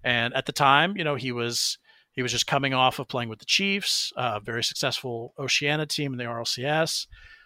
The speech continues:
Um, you know, he just announced that he was gonna be the coach for T S M, obviously a huge deal. And he was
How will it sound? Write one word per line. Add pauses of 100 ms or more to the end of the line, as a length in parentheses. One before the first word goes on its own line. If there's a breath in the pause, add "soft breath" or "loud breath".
(160 loud breath)
Um, (360)
you
know,
he
just
announced
that
he
was
gonna
be
the
coach
for
T
S
M,
obviously
a
huge
deal. (520 loud breath)
And
he
was